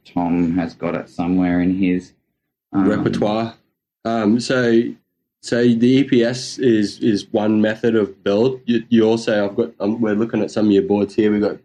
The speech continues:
Speaker 2: about five or six boards out the back here. Awesome looking little shorties and some twenties, a rad looking five foot in the egg. Um,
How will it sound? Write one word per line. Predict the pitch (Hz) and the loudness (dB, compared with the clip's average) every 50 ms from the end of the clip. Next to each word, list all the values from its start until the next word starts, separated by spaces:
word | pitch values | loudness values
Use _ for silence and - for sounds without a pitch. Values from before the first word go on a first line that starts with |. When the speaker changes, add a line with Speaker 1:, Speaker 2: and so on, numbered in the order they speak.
| _ _ _ _ _ _ _ _ _ _ _ _ _ _ _ | _ _ _ _ _ _ _ _ _ _ _ _ _ _ _
Speaker 2:
about | 104 107 113 110 110 - | -4 -2 -2 -2 -2 -2
five | - 117 117 113 104 | -2 0 0 2 0
or | 101 | 0
six | 98 - 110 - | 0 -2 -4 -4
boards | - - 107 107 104 104 | 0 0 2 2 2 2
out | 113 104 - | 0 0 -2
the | 104 90 | -4 -4
back | - 101 104 120 - - | -4 -4 -4 -6 -4 -2
here. | 123 113 107 104 98 | 0 2 2 2 0
Awesome | - 107 113 117 113 120 110 104 | 0 0 -2 -2 -2 -2 -2 0
looking | 104 101 - 107 104 | -2 -2 -2 -2 0
little | 104 107 104 98 | 0 2 0 0
shorties | - - - 104 107 110 110 110 110 110 110 104 110 | 0 0 0 0 0 2 2 2 2 2 0 0 0
and | 104 98 95 95 - _ _ _ _ _ _ _ _ | 0 -2 -2 -4 -8 _ _ _ _ _ _ _ _
some | _ - 101 | _ -2 -2
twenties, | - - 120 117 117 117 117 117 113 110 | 0 0 2 2 4 4 4 4 4 4
a | 104 98 | 2 2
rad | 101 107 107 110 107 | 2 2 0 -2 -2
looking | 110 101 - 107 101 98 | -4 -2 0 -2 -2 -2
five | - 107 110 110 104 - - | -2 -2 -2 -2 -4 -4 -4
foot | - 110 | -2 0
in | 107 | 0
the | 104 101 - - | 0 -2 -2 -2
egg. | 110 110 110 113 110 107 - _ _ _ _ _ _ _ _ _ _ _ _ _ | -2 -2 0 -2 -2 -6 -12 _ _ _ _ _ _ _ _ _ _ _ _ _
Um, | 101 104 104 101 101 101 107 - - 113 | -8 -6 -4 -4 -4 -4 -4 -4 -6 -10